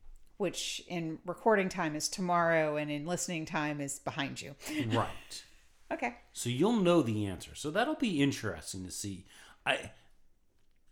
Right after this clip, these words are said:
Speaker 2: it's Ferrari, so I don't know.
Speaker 1: They'll
Speaker 2: Is
Speaker 1: write a
Speaker 2: really
Speaker 1: letter.
Speaker 2: the best way I'll go with it.
Speaker 1: I'm telling you, they'll write a letter.
Speaker 2: So
Speaker 1: Probably with Mercedes.
Speaker 2: other penalties and, and issues that occurred.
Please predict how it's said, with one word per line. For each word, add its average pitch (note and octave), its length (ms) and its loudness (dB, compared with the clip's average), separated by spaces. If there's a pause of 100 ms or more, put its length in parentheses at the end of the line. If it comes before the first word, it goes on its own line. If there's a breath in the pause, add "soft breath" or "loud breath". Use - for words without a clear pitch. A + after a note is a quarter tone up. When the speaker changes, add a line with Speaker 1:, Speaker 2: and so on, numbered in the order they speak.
(600)
Speaker 2:
it's A#2 220 -4
Ferrari, C3+ 600 4
so C3 300 -2
I A#2+ 140 4
don't A#2 220 0
know. G2 160 -4 (720)
Speaker 1:
They'll A3 120 6
Speaker 2:
Is A3+ 60 4
Speaker 1:
write C4+ 160 8
a C4 40 8
Speaker 2:
really D3 100 8
Speaker 1:
letter. A#2+ 200 8
Speaker 2:
the A#2 60 6
best - 180 -2
way G2+ 120 0
I'll F2 160 -2
go D2+ 200 -12
with - 160 -20
it. - 60 -20 (140)
Speaker 1:
I'm F#3+ 120 2
telling A3+ 320 4
you, E3 240 -6
they'll D#3+ 200 2
write D#3+ 240 4
a A3+ 60 2
letter. F3+ 320 2 (1800 loud breath)
Speaker 2:
So C#3 380 2 (460)
Speaker 1:
Probably F#3+ 420 4
with E3+ 200 -2
Mercedes. G3+ 640 -4 (1080 soft breath)
Speaker 2:
other D#3+ 640 8 (140)
penalties C3 680 -2
and, A2+ 220 -4
and A2+ 200 -2
issues A#2 440 -2
that A2+ 100 -2
occurred. F#2 360 -8